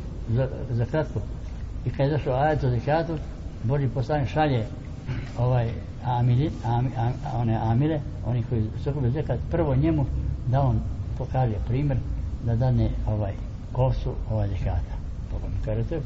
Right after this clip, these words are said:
puno. Jer ja sam dobio jednu, dvije ovce, isto puno. Hajde, kaže, vi tamo prošetaj pa navrati, pa ću da vidim, kaže. Da ću ja to nekako moći da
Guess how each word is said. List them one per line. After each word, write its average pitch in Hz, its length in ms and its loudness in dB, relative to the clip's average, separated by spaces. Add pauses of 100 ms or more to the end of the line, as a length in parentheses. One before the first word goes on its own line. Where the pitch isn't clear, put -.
puno. 185 140 -2 (720)
Jer 107 120 -2
ja 110 80 0
sam 113 160 0
dobio 127 240 0 (220)
jednu, 131 220 2
dvije 131 180 4
ovce, 147 260 0 (480)
isto 131 200 -2 (120)
puno. 135 180 2 (640)
Hajde, 151 260 -2
kaže, 139 160 2
vi 143 100 0
tamo 139 320 2 (100)
prošetaj 135 520 0
pa 123 140 0 (380)
navrati, 123 360 4 (100)
pa 131 60 0
ću 123 120 -4
da 160 80 0
vidim, 120 340 2
kaže. 95 200 0 (540)
Da 135 100 4
ću 127 140 0
ja 123 80 4
to 127 200 2
nekako 117 340 2
moći 123 220 2 (260)
da 110 140 0